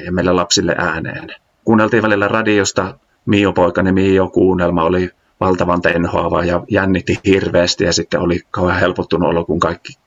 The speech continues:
päätyi kuitenkin suhtkot hyvin. Ja joku sellainen lumous mun mielestä myös toteutuu kuunnelmissa ja bibliodraamaryhmissä myös, että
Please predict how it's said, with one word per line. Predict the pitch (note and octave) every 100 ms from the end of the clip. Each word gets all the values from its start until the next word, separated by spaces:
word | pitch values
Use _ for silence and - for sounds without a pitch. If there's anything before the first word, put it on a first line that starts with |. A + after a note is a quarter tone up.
| _
päätyi | - E2+ F2+ F2+
kuitenkin | E2+ F2 F#2 F2 F2 - - _ -
suhtkot | A2+ - - - C3+ -
hyvin. | F2 F2+ F#2
Ja | F#2 F2 _ _ -
joku | A#2+ B2+ A2+
sellainen | B2 A2+ G#2 G2 G2 F#2 _ _ _
lumous | A2+ A#2 G#2 G2 F#2 -
mun | F2 F2+
mielestä | F2 - F2+
myös | E2+ -
toteutuu | F2+ F2+ E2+ F2 F2+
kuunnelmissa | - F2+ E2+ E2+ F2 F2 - F2
ja | D#2+ E2 - _ _ _ -
bibliodraamaryhmissä | A2+ A#2 A2 F#2+ G2+ G2 F#2+ F#2+ F#2+ F2 - F2+ - _ _ _ -
myös, | F#2+ G2 F#2+ F2+ F2
että | - - F2+